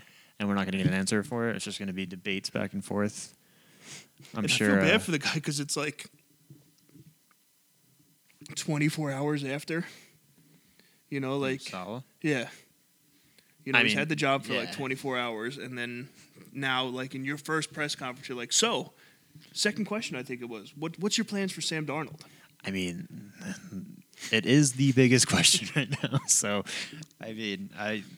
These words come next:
Speaker 1: he did give a good answer, though. He's just like, "We gotta get our staff together, and that's gonna be a conversation."
Speaker 2: Yeah. Which
Speaker 1: Perfect.
Speaker 2: businessman.
Speaker 1: Yeah, like
Speaker 2: Businessman with that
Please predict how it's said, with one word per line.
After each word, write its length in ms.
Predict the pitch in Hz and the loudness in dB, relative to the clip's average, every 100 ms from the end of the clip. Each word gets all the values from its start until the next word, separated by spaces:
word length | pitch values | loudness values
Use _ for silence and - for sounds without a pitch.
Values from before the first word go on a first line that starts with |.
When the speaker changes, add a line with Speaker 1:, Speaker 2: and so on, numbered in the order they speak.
| - | -16
Speaker 1:
he 140 | - 135 | 0 4
did 180 | 147 127 | 4 6
give 160 | 120 | 2
a 60 | 107 | 2
good 140 | 101 98 | 0 0
answer, 340 | 101 104 98 | 0 0 -2
though. 180 | 101 92 | -2 -4
He's 180 | 98 - | -6 -6
just 200 | - - | -4 -6
like, 260 | - - - - _ - | -8 -14 -20 -20 _ -6
"We 140 | 101 95 | -4 -2
gotta 160 | 95 | -2
get 120 | 101 | -4
our 100 | 117 - | -4 -4
staff 340 | - 107 104 | -4 -4 -4
together, 400 | 110 104 101 95 | -2 0 0 -2
and 140 | 92 | -2
that's 140 | 92 - | -4 -6
gonna 140 | - | -8
be 80 | - | -10
a 40 | |
conversation." 580 | - - - - - - - _ _ _ | -10 -12 -12 -10 -8 -10 -14 _ _ _
Speaker 2:
Yeah. 180 | 120 95 - _ _ - 156 - | -8 -8 -14 _ _ -2 -2 0
Which 440 | 139 - - - - | 0 2 0 -4 0
Speaker 1:
Perfect. 460 | 127 104 - - - - _ _ _ - - - - - | 0 0 -6 -20 -20 -20 _ _ _ -8 -8 -8 -18 -8
Speaker 2:
businessman. 520 | 135 131 - 113 110 - | -6 -6 -10 -10 -10 -8
Speaker 1:
Yeah, 260 | 127 113 - - | -2 -2 -2 -8
like 300 | 104 90 - - 170 | -8 -8 -8 -12 -6
Speaker 2:
Businessman 520 | 143 131 123 127 123 | -4 -4 -4 -6 -6
with 80 | 123 | -6
that 140 | 123 | -10